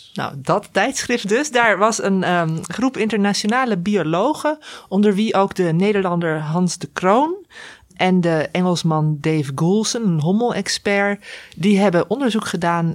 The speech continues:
in Duitsland, jarenlang onderzoek, bijna drie decennia lang, zevenentwintig jaar.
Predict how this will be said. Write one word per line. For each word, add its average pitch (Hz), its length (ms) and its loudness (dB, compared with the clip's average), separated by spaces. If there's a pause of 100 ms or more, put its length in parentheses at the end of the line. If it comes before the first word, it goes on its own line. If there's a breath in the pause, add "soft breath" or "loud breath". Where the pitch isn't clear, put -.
in 139 360 -6 (140)
Duitsland, 233 720 -2
jarenlang 175 580 -2 (100)
onderzoek, 233 500 0
bijna 180 320 2
drie 196 240 0
decennia 180 560 0
lang, 190 300 -4
zevenentwintig 180 600 0
jaar. 185 420 0